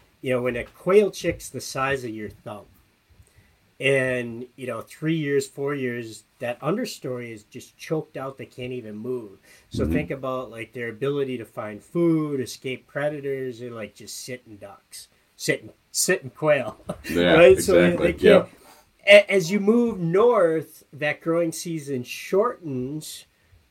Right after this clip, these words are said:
Speaker 1: but I'm guessing there's still, like, we probably don't even conceive how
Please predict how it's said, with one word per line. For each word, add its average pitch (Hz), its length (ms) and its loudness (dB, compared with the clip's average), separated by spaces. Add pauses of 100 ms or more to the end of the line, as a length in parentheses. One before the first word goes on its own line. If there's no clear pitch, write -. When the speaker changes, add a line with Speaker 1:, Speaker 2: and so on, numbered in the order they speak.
Speaker 1:
but 151 420 4
I'm 147 200 -8
guessing 180 460 0
there's 135 200 -6
still, 156 640 -2
like, 123 260 -12 (180)
we 127 120 -10
probably 156 420 -4
don't 135 220 -4
even 120 400 -12 (380)
conceive 143 680 -6
how 131 440 -4